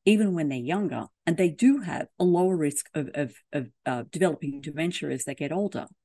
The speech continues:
Okay, there are multiple studies that, that have shown that. So it's not a ridiculous thing to, to be looking at,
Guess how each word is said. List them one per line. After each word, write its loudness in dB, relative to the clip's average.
Okay, -2
there 2
are 2
multiple 0
studies -8
that, -10
that -6
have -6
shown -4
that. -12
So -2
it's 4
not 4
a 2
ridiculous -2
thing -2
to, 2
to -2
be 0
looking 2
at, 0